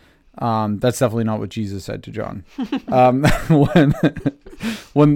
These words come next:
Speaker 1: when they express ignorance of the Holy Spirit, this probably does not mean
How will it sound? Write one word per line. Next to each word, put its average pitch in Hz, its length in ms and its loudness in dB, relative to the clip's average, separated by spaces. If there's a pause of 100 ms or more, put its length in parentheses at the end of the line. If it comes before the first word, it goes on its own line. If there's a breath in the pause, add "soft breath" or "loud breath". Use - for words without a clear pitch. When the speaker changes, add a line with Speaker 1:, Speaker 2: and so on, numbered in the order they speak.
(120)
Speaker 1:
when 143 200 4
they 170 120 6
express 170 420 0
ignorance 143 500 -2
of 117 100 -6
the 120 80 -2
Holy 117 240 -4
Spirit, 127 560 -2
this 139 160 -2
probably 151 480 0
does 123 200 -4
not 131 280 -2
mean 117 480 0